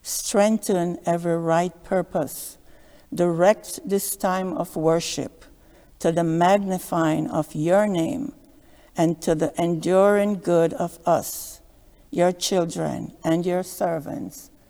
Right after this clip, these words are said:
through Jesus Christ our Lord. Amen.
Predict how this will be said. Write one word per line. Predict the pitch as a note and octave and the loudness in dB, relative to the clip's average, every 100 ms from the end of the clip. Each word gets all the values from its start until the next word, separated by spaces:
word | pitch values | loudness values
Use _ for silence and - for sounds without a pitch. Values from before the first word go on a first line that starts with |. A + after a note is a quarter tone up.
| - _ - | -20 _ -8
through | F#3 D#3+ | -6 -4
Jesus | E3+ F#3 G3 G3+ - | -2 -2 -2 -4 -6
Christ | - F3+ E3+ E3+ - G3+ | -6 0 0 0 -6 -4
our | F3+ F3 | -2 -2
Lord. | D#3+ C#3+ C3 C3 - _ _ _ - E3 | -4 -4 -6 -12 -18 _ _ _ -12 -4
Amen. | D3+ D3 D3+ D3 - | -2 0 0 -2 -6